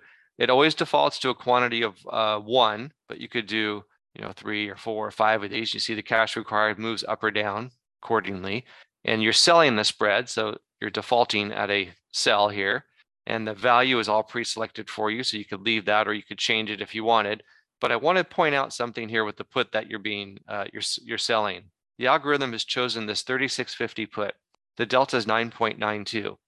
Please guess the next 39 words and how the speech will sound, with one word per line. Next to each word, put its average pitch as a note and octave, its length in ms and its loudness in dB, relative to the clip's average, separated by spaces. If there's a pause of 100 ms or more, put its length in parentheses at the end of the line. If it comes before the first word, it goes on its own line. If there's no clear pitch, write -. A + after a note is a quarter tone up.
(260)
So A#2+ 120 0
that C#3 220 2
means B2 260 2
there's G#2+ 200 0
over G#2+ 280 0
a - 180 -4
ninety B2 600 -2
percent C3 540 0 (220)
probability A2+ 960 0
that G#2 140 -6 (180)
this C#3 400 0 (200)
option C#3+ 480 2
that G2 120 -2
you're B2 140 -2
selling G#2+ 580 2
will A#2 160 -2
expire G#2 540 2
out G#2 160 2
of G2 60 -8
the G2 60 -10
money. G2 360 -6 (280)
And A#2+ 120 0
if A2 80 -6
you A#2 80 -6
look A#2+ 140 -2
at A2+ 100 -10
the A2+ 60 -12
call, A2+ 420 0
the A2 80 0
delta A2 380 0
is G#2 140 -10
six - 240 -8
point G#2+ 300 -4
four G#2 240 -8
six. - 480 -4 (160)
So A2+ 200 0
again, A2+ 360 0
that's A#2 240 -2
over A2 360 2